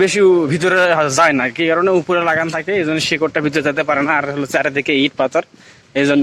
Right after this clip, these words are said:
গাছগুলো ঝড়ে বৃষ্টিতে ভেঙে যায় কিংবা উপরে পড়ে যায়। সাধ্য নেই, তবু শুকায় যায়। ঢাকার ভিতরে দেখেন কত নাম ধরে রাখছে।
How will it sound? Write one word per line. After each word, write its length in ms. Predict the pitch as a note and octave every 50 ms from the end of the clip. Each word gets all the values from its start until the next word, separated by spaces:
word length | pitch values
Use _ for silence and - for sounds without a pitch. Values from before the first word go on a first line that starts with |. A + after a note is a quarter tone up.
| C#3 B2 C#3
গাছগুলো 320 | C3 C3 C3 C3+ D3+ C#3 C3
ঝড়ে 200 | C3+ C#3 C#3 C#3 C#3
বৃষ্টিতে 280 | C#3+ C3 - C#3 C#3 C3 C3+
ভেঙে 200 | D3 C#3 C3+ C3 C3
যায় 100 | D3+ D3+
কিংবা 160 | - D3+ D3+ D#3 D3+
উপরে 140 | C3 D#3 D3+ -
পড়ে 160 | D#3 C3+ B2 G#2+ A#2
যায়। 140 | A2+ G#2 - - _ _ _ _ _ _ _ _ _ _ _ _ _ _ _ _ _ _ _ _ _ _ _ _ _ _ _ _ _ _ _ _ _ _ _ _ _ _ _ _ _ _ _ _ _ _ _
সাধ্য 400 | - - - D#3 D3 D3+ D3+ D3 E3+ D#3+ D#3 D#3
নেই, 180 | D#3 D#3+ D#3+ D#3 D#3 C#3+ - - _ _ _ _ _ _ _ _ _ _ _ _ _ _ _ _ _
তবু 240 | D3 C#3 C3+ C#3 C#3 C3+ C3 C3 _ - E5+ - - - _ - F#5 F#5 F5+ F#5
শুকায় 300 | - - - C3+ B2+ A#2 A#2
যায়। 120 | A#2 A2 A#2
ঢাকার 220 | A#2+ C3 C#3 D3 C#3+ C#3
ভিতরে 240 | C#3 B2+ D3 D3 C#3 C#3
দেখেন 160 | C#3+ C3+ C3 B2+ - -
কত 120 | C3+ C3+ C#3 C3
নাম 100 | C3+ B2 C3 B2
ধরে 100 | B2 A#2 A#2
রাখছে। 200 | A2+ - - _